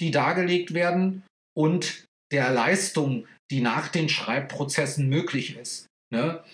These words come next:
Das heißt also, äh, äh, äh, äh, die, wenn ich mir,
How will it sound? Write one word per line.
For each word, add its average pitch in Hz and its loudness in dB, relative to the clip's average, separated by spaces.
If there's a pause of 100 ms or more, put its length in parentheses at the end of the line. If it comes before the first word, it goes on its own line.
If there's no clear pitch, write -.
(220)
Das 120 -4
heißt 139 0
also, 147 2
äh, 131 -2 (200)
äh, 131 -4
äh, 127 -6 (160)
äh, 123 -6
die, 131 -10 (960)
wenn 131 0
ich 139 -2
mir, 135 0